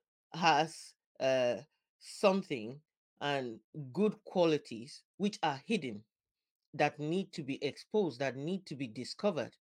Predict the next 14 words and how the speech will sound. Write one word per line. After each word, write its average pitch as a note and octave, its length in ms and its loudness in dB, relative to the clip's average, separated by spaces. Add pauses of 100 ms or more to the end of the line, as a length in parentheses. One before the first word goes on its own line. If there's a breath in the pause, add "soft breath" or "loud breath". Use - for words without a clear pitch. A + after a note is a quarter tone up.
(680)
And F3+ 340 4
unless F#3+ 560 2
you F#3 380 -2 (240)
put C4 240 -8
yourself D#3+ 640 0
through A#3+ 200 -2
the F#3 140 -2
rigor D#3 460 -2 (500)
and D#3 200 2
the C#3 80 -2
pain D#3 580 -4 (320 soft breath)
of D#3 220 4 (180)
that E3+ 300 0
discovery, C#3+ 760 -6